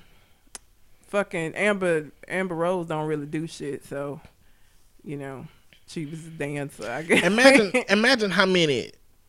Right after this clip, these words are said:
Speaker 2: salad tossers out there were uncomfortable with tossing salads until they heard Gabrielle Union's dialogue.
Speaker 1: No. They
Speaker 2: And
Speaker 1: gonna
Speaker 2: imagine how many
Speaker 1: still
Speaker 2: D Wade fans out there who, because D Wade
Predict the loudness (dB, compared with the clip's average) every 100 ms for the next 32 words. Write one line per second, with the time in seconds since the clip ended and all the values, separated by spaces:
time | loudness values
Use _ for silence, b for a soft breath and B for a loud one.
0 | _ -12 -2 4 6 6 2 2 2 2
1 | 0 2 2 2 2 2 2 2 -2 -2
2 | -4 -4 -4 -2 -2 -2 0 0 0 -2
3 | 2 2 2 -2 -8 -8 -4 -4 -4 -4
4 | -4 -6 -8 b b b b -2 0 -2
5 | -2 -4 -6 -8 -8 -10 -12 -10 -10 -8
6 | -10 -14 -18 -20 -20 _ _ _ _ _
7 | _ -20 -20 _ -4 0 0 0 -2 -8
8 | b b b b 6 8 10 10 8 8
9 | 8 10 10 8 6 6 8 8 10 8
10 | 8 8 10 8 8 6 6 6 6 4
11 | b b b b 2 4 4 6 6 6
12 | 6 6 8 8 8 8 6 4 0